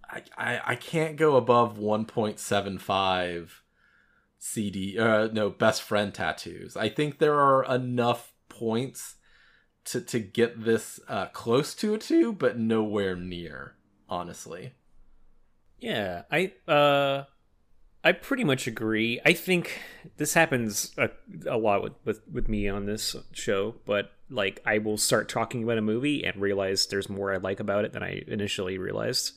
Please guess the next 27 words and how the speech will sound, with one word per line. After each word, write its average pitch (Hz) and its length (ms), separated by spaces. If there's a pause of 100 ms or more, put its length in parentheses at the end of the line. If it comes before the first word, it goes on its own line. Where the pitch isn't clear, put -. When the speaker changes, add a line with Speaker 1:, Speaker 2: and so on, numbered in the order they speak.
(800)
Speaker 2:
Um, 107 500 (540)
I 127 80
don't 151 260
know 117 160
if 147 60
that's 160 180
really 156 120
the 147 80
case 147 320
here. 139 200
I 117 60
think - 300
my 123 120
rating's 113 260
still - 200
gonna 113 140
be 110 100
fairly 107 360
low 98 280
because, 110 440
like 107 180
you 107 120
said, 101 380
like, 95 220
this 113 240
is 113 240
just, - 580